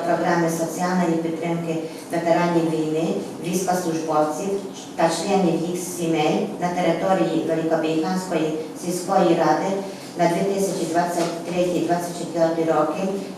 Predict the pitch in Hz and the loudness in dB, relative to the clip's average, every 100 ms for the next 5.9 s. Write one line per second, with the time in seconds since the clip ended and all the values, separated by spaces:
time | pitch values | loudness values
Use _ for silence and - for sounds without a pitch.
0 | - - - - - - - - - - | -14 -14 -16 -16 -14 -14 -14 -14 -14 -16
1 | - - - - - 190 190 208 208 196 | -16 -16 -16 -14 -2 0 4 6 6 4
2 | 180 170 196 202 - 175 165 165 208 208 | 4 4 4 4 4 2 2 0 -2 -2
3 | 180 185 180 165 160 170 170 165 160 151 | -2 -2 0 2 2 0 -2 2 2 0
4 | - 170 165 - 165 160 160 180 185 190 | 0 0 0 -2 -2 -2 -2 0 2 2
5 | 208 170 175 175 180 175 165 170 170 | 0 -2 -2 2 2 4 4 4 4